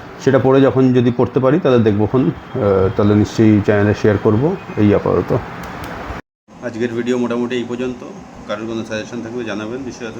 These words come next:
সন্মাত্রানন্দের কী বই পড়া যায়, কী বই দিয়ে শুরু করা যায়, আহ, এই বইটা ছাড়া, আহ, সেটা জানাতে পারেন। আর, আহ, ভালো থাকবেন।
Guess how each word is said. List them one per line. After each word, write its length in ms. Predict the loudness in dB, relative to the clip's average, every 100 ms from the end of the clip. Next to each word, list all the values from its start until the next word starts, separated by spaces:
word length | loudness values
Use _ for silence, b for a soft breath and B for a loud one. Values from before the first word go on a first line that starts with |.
| -12
সন্মাত্রানন্দের 680 | -10 -10 -10 -8 -8 -8 -10 -10
কী 60 |
বই 160 | -10 -10
পড়া 180 | -8 -8
যায়, 160 | -10 -12 -12
কী 80 |
বই 140 | -12 -10
দিয়ে 140 | -10
শুরু 180 | -10 -10
করা 220 | -8 -8
যায়, 160 | -8 -12
আহ, 500 | -14 -20 -20 -18 -14 -14 -14 -20 -20 -20 -20 -20 -20 -12
এই 180 | -10 -8
বইটা 180 | -10 -10
ছাড়া, 240 | -10 -10
আহ, 1300 | -10 -16 -20 -20 -20 -20 -20 -20 -18 -12 -10 -10 -12
সেটা 200 | -14 -12
জানাতে 260 | -10 -10 -10
পারেন। 300 | -10 -10 -12 -14 -20 -14
আর, 260 | -10 -10
আহ, 840 | -10 -10 -10 -10 -12 -14 -20 -16 -10
ভালো 120 | -6
থাকবেন। 280 | -6 -6